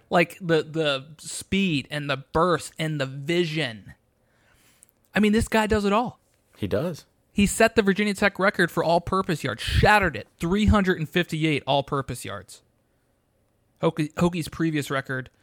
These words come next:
Speaker 1: after Mike Emo did it in two thousand four, went back to eighty-seven. Blew it out of the water.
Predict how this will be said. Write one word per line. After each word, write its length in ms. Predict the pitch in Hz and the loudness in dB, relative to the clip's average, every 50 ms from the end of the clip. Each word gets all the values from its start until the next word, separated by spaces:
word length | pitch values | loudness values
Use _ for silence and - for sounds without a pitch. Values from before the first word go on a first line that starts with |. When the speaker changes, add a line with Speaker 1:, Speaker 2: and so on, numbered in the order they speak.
| _ _ _ _ | _ _ _ _
Speaker 1:
after 320 | - 143 156 165 - 165 151 | -2 -2 -2 0 0 -2 -4
Mike 300 | 143 143 147 147 - - | -2 -4 -4 -6 -6 -6
Emo 240 | 151 151 151 135 131 | -6 -4 -4 -4 -4
did 160 | 127 139 131 | -4 -4 -6
it 80 | 123 | -6
in 60 | - - | -8 -8
two 120 | - 147 | -8 -4
thousand 280 | 135 127 127 - - 135 | -2 -2 -2 -4 -6 -8
four, 180 | - 147 143 | -6 -6 -6
went 140 | 143 139 127 | -6 -6 -6
back 180 | - 117 131 - | -6 -8 -8 -8
to 160 | - - - | -12 -12 -10
eighty-seven. 500 | 135 123 117 - - - - - - - _ _ _ _ - | -10 -12 -12 -12 -10 -10 -10 -12 -14 -20 _ _ _ _ -10
Blew 140 | 170 151 143 | -6 -4 -4
it 40 | 135 | -2
out 140 | 123 117 110 | -2 -4 -4
of 40 | - | -6
the 60 | 110 | -10
water. 280 | 104 95 87 80 - | -12 -14 -16 -18 -20